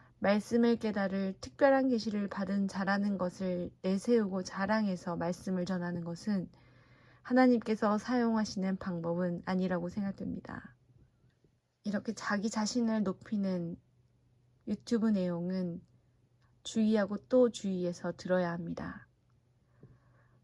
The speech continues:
다음으로 유튜브 설교 등을 들을 때 절제하고 또 절제해야 합니다. 제 아무리 좋은 설교라고 하더라도 지나친 것은 주님의 뜻이라고 할 수 없습니다.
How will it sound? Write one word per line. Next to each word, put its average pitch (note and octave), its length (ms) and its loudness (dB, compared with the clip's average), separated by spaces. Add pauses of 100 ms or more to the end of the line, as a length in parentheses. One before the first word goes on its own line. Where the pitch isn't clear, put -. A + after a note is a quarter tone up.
(140)
다음으로 G3 840 4
유튜브 A#3 440 4
설교 B3+ 380 4
등을 G3+ 240 0
들을 F3+ 240 -4
때 F#3 300 -4
절제하고 F3+ 1000 0
또 G3 140 -6
절제해야 G3 680 -2
합니다. - 540 -8 (1080)
제 A#3 140 4
아무리 G#3 440 4
좋은 G#3+ 360 0
설교라고 A3+ 540 4
하더라도 F3+ 760 -2 (560)
지나친 A3+ 560 0
것은 F3+ 480 -4
주님의 G3+ 440 -2
뜻이라고 F#3+ 480 -2
할 A3 120 -4
수 G3 180 -4
없습니다. E3+ 640 -6